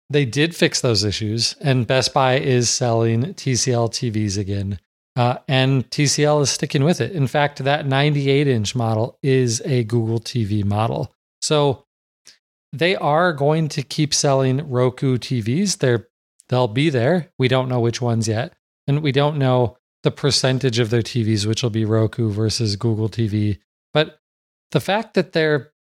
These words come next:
ninety-eight inch model is gonna be Google T V kinda makes me think that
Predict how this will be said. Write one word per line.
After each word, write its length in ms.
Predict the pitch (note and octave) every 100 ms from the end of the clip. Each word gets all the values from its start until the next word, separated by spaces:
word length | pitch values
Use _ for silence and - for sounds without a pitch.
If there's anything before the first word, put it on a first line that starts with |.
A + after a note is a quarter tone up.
| _
ninety-eight 640 | A#2+ A#2+ C3+ C#3 C#3+ C#3+ C3
inch 300 | D3+ D#3 E3+
model 540 | F3 G#3+ B3 G#3+ - _ _ -
is 100 | B2+
gonna 180 | D3+ D3
be 100 | C#3
Google 300 | D3 E3+ E3+
T 160 | F3+
V 300 | E3+ G#3 G#3 -
kinda 260 | - A#3+
makes 260 | C4 C4+ -
me 80 | E3
think 460 | - F3 G#3+ - - - _ _ -
that 260 | D3+ D3+